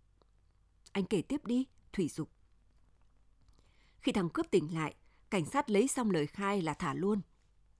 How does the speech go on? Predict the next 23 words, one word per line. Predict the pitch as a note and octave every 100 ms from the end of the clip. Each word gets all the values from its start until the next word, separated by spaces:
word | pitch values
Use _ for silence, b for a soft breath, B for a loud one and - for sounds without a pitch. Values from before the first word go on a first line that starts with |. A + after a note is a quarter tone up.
| - _
"Rồi | - F3+ D#3
ạ, | C#3+ - b b b -
sao | - C4+
họ | A#3+ -
thả | F#3+
người | D#3 F#3 E3+
tùy | G3+ G3+ -
tiện | G3 F3
thế? | D4+ - - b b
Không | - - C#4
bị | G#3 -
trừng | G#3+ F3
trị | G#3+ F3+ b b b
thì | - F3
nó | D#3 B3+
lại | B3+
tiếp | - -
tục | - F3+
đi | A3+ B3
cướp | F4+ F#4+
người | G#3
Việt | D#3 E3+
à?" | C#3